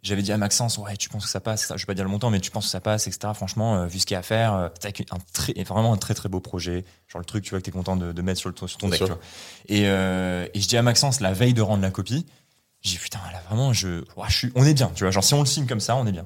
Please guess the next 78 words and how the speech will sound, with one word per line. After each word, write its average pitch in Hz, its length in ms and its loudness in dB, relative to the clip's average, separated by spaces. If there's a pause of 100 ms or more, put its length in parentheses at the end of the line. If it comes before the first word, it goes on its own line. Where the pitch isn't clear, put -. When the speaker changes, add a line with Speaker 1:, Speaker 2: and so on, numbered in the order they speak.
(140)
Speaker 2:
On - 40 -20
est 78 40 -20
bien. - 100 -20 (540)
Speaker 1:
Maxence 143 400 4
me 131 100 6
fait, « 123 360 -2 (100)
Vas-y, 110 180 -2
tu - 60 -4
sais 117 80 0
quoi, 123 160 -2
fais 123 120 -2
fois 107 160 -2
deux. » 85 100 -6 (600)
Speaker 2:
Fois - 280 6
deux. 95 340 -2
Speaker 1:
Fois 120 240 -2
deux. 98 160 -6 (280)
Out 123 60 4
of 120 60 4
Speaker 2:
Fois 127 100 4
deux. 92 80 0
Speaker 1:
nowhere. 95 220 2 (120)
Le 104 120 -8
truc, 123 280 0
euh, 101 120 0 (120)
Speaker 2:
Wow. 92 120 0
Speaker 1:
tu 78 100 0
rajoutes, 110 340 2
tu - 140 -4
rajoutes 107 160 2
dans 107 80 2
ton 107 120 -6
devis 98 280 -2
un 98 80 0
peu, 101 140 0
enfin, 92 180 0
tu 107 120 -8
vois, 113 120 8
tu, 117 160 0
tu, - 180 -8
tu, - 220 -12
c'est - 140 -8
pas 104 40 -10
que - 60 -16
tu - 80 -2
maquilles, 107 320 4
tu 113 120 2
vois, 117 100 6
mais 101 80 4
tu, - 200 -8
tu - 160 -8
dis, « 139 100 0
Vas-y, 117 220 2
va, 92 220 2
tu - 60 -6
sais - 100 -2
quoi, 117 120 0
on 127 40 0
va, 113 60 0
on 104 100 -4
va 90 60 -4
essayer 95 140 -4
de - 40 -8
faire 107 140 -4
fois 98 100 -2
deux. » 107 180 0 (400)
C'était - 180 -12
un 90 80 -2
gros 104 160 4
groupe, 117 300 0 (280)
c'était - 160 -12
une 98 60 -2
belle 113 120 2
boîte, 104 220 4
c'était 113 120 -4
un 101 60 2
beau 113 120 4
projet. 110 380 -2